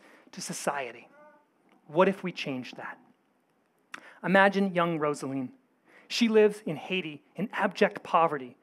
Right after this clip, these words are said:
with her mother and two brothers. Every day they struggle to ensure that there will be enough food on the table for dinner. But sadly, they don't always succeed. One of the terrible decisions that they may have to make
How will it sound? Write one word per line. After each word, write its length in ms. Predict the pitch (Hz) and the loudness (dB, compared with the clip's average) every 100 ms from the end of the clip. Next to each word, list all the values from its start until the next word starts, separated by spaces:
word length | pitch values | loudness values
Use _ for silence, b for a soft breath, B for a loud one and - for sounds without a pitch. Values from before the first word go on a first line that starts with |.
| b | b
with 120 | - 175 | -6 -2
her 100 | 160 | 2
mother 400 | 170 185 185 180 | 4 4 4 -2
and 160 | 143 | -4
two 160 | - 196 | -8 -2
brothers. 540 | 165 156 165 165 - _ _ _ _ B B | -2 0 -4 -8 -20 _ _ _ _ B B
Every 320 | 202 214 254 | 2 6 4
day 340 | 240 208 214 220 | 6 2 2 0
they 120 | 160 | -2
struggle 500 | - - 220 208 214 | -6 4 6 6 4
to 120 | 190 | 2
ensure 360 | 170 - 208 202 | -4 2 4 4
that 160 | 170 | 2
there 120 | 190 208 | 2 2
will 80 | |
be 120 | 208 185 | 2 0
enough 260 | 165 147 | 0 -2
food 460 | - - 214 220 190 B B | -6 -2 0 0 -4 B B
on 80 | 147 | -10
the 60 | |
table 340 | - 202 196 190 | -4 -2 0 0
for 140 | 175 | -2
dinner. 360 | 170 147 120 - _ _ _ - | 0 -2 -4 -12 _ _ _ -8
But 160 | 113 | -8
sadly, 540 | - 170 220 262 277 269 - | 0 2 2 0 -4 -6 -6
they 100 | - | 0
don't 200 | 185 294 | 6 6
always 280 | 294 269 254 | 6 4 2
succeed. 580 | - - - 233 202 - _ _ _ _ _ _ _ _ _ _ _ B B B | -4 -16 -8 -8 -8 -12 _ _ _ _ _ _ _ _ _ _ _ B B B
One 180 | 196 214 | 6 6
of 80 | |
the 80 | 185 | 2
terrible 440 | - - 208 202 170 | -4 4 4 4 0
decisions 600 | 151 - 214 190 151 - | -4 2 2 2 -6 -6
that 120 | - | -6
they 100 | 160 | -2
may 140 | 185 | -2
have 220 | 180 170 - | -2 -6 -4
to 60 | |
make 340 | 160 175 170 | 0 0 -2